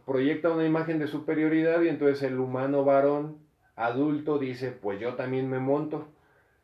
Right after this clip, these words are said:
pero con ese pensamiento de cazador, además ya fomentado por la cultura, porque son adultos,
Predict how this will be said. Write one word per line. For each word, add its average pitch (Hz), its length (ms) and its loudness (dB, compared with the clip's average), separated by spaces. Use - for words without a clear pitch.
pero 127 300 -2
con 110 220 -4
ese 139 220 -2
pensamiento 147 920 -2
de 107 180 -6
cazador, 123 840 -2
además 123 680 -2
ya 139 480 0
fomentado 135 1160 -2
por 107 200 -6
la 104 180 -4
cultura, 151 640 -2
porque 95 300 -10
son 123 240 -6
adultos, 165 760 -4